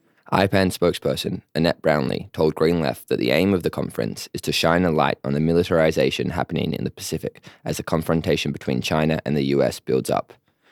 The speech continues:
The conference will be followed by a protest against Talisman Sabre the next day at Inaugural Army Barracks, as well as a speaking tour with public meetings in Gadi, Sydney, Nagunwal, Canberra, and Garamilla, Darwin.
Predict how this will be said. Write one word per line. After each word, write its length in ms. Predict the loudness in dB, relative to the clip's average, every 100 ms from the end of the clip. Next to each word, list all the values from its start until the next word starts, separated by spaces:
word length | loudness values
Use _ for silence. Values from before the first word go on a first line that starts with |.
| _ _ -8
The 40 |
conference 360 | -2 0 0 0
will 80 | 0
be 80 | 0
followed 320 | 2 4 4
by 140 | 4
a 80 | 2
protest 480 | 2 0 0 -4 -2
against 260 | -2 -2
Talisman 400 | -2 0 0 -2
Sabre 380 | -2 0 0 -4 _ _
the 100 | -2
next 280 | -2 -2 -2
day 240 | -2 -2 -8 _ _ -4
at 140 | -4 0
Inaugural 580 | 2 2 4 4 4 2
Army 240 | 0 2 0
Barracks, 460 | 0 -2 -4 -12 -16 _ -2
as 160 | 0 4
well 140 | 4
as 100 | 2
a 60 | 0
speaking 400 | 0 0 2 0
tour 320 | 0 0 -2 _ _ -8
with 180 | -6 2
public 320 | 4 4 4
meetings 440 | 2 2 2 -2
in 180 | -4 -2
Gadi, 440 | 2 4 4 2 -4
Sydney, 500 | -2 0 0 -4 -10 _ _ _ _ _ -4
Nagunwal, 500 | 2 4 6 4 2
Canberra, 460 | 0 0 2 0 -2 _ _ _ -2
and 300 | 0 0 -4 _ -2
Garamilla, 560 | 0 2 0 0 -2
Darwin. 460 | 0 0 0 -2